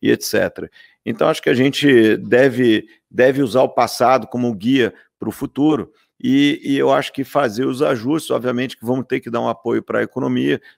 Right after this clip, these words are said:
e por isso que eu tenho insistido um pouco no papel do Banco Central. O Banco Central, ele tem tudo pra fazer uma atuação determinante sem custo fiscal. O sistema financeiro não precisa de subsídio nenhum,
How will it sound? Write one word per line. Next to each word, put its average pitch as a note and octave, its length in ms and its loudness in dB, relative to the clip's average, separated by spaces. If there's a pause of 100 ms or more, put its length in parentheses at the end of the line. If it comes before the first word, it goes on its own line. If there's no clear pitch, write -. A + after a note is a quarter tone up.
e - 80 -12
por - 160 -6
isso C3+ 140 -6
que - 80 -6
eu B2+ 40 -2
tenho C3 160 -6
insistido A#2+ 520 -8
um G2+ 60 -8
pouco B2+ 280 -8
no C3 80 -10
papel C3 340 -2
do B2+ 80 -4
Banco B2+ 200 -8
Central. G#2+ 480 -2 (340)
O G#2+ 120 -6
Banco B2+ 160 0
Central, B2+ 500 0
ele A#2+ 120 -2
tem C3+ 200 -4
tudo D#3 300 -6
pra D3 120 -4
fazer A#2+ 280 -6
uma A2+ 160 -4
atuação A2 480 -4
determinante B2+ 760 -2
sem E3 360 -2
custo - 360 -4
fiscal. F#2+ 520 -4 (260)
O G#2+ 100 -8
sistema C#3 360 -6
financeiro C3 460 -4
não C#3+ 80 -6
precisa B2+ 200 -6
de A#2 80 -14
subsídio B2+ 460 -6
nenhum, C3+ 320 0